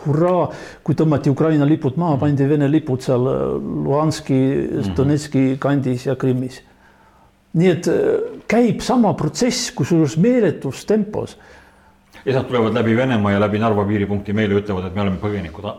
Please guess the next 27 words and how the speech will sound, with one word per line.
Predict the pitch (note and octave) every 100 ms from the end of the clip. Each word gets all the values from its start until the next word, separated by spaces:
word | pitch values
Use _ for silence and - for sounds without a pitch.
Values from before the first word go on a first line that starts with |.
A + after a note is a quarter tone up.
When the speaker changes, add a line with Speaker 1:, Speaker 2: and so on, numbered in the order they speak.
| -
Speaker 2:
päästke | G#2+ - F#2+
meid | F#2
nüüd | G2+
ära. | G#2+ G2+
Speaker 1:
Ja, | E3+ E3+ F#3+
ja, | C4 F#3+ C#3+
et | C#3 -
s-, | - -
Speaker 2:
Mhm. | F#3 F#3+ A2 G2
Speaker 1:
nad | F3 -
tulevad | B3+ G#3 E3
Venemaast | A#3+ A#3 F#3+ F#3 F#3 C#3+ - -
läbi | A#3+ G#3+ F#3
ja, | F3 F3 F3 E3 E3+ - - - - - -
äh, | - G3 F3+ E3+ - - -
läbi | G3+ A3
filtri. | - B3+ - - A#2+ - - - _ _ _ -
Et | D3
kõik | - A#3 F#3
need, | G3+ G3
kes | F#3+ F#3
on | F3
Ukraina | F3+ G3 - G#3 G#3 D3+
rahvuslased, | E3+ G#3 F3 D#3 C3+ -
kes | D3+
on | D#3+
tõesti, | A3+ - - -